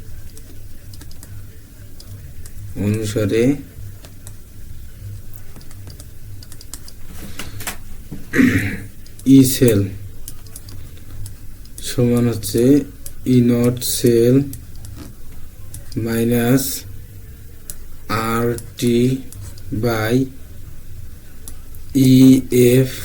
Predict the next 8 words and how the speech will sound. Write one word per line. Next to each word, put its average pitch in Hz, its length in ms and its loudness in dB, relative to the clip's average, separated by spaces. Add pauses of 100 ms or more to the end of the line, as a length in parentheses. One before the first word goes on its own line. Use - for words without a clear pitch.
(1900)
log 123 400 4 (1700)
উৎপাদায়নের 127 880 8
ঘনমাত্রা। 113 600 0 (1080)
এখানে 127 220 6 (120)
উৎপাদায়ন 123 680 6
হচ্ছে - 280 4 (4000)
এ - 20 12 (140)
টু 127 100 6